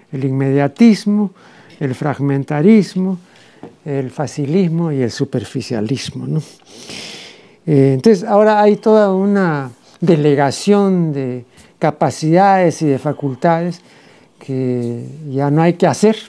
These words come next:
porque están los aparatos y los adminículos que hacen lo que ya la gente no quiere hacer o que ya no puede hacer o que no quiere aprender a hacer, etcétera, ¿no? Ahora, eh,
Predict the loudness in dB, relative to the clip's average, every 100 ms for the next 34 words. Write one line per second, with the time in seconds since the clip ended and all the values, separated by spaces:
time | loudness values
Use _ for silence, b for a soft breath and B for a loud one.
0 | _ -8 -6 -8 -6 -4 -2 -2 -2 -2
1 | -2 0 2 0 -2 -8 -8 -12 -12 -14
2 | b b -10 -4 -4 -4 -4 -2 -4 -6
3 | -10 -10 -12 B B B B -4 0 0
4 | 0 -6 -6 -6 -8 -4 -2 -2 -4 -6
5 | -4 -6 -6 -4 -2 -2 -4 -4 -2 -4
6 | -6 -4 -4 -2 0 0 0 -4 -4 -4
7 | -6 -4 -4 -2 0 0 0 -2 0 2
8 | 4 2 -4 -4 -6 -6 B B B B
9 | -12 -8 -8 -8 -8 -10 -8 -10 _ B
10 | B B B B B B B B 2 2
11 | 2 -2 -6 -2 -2 -2 -6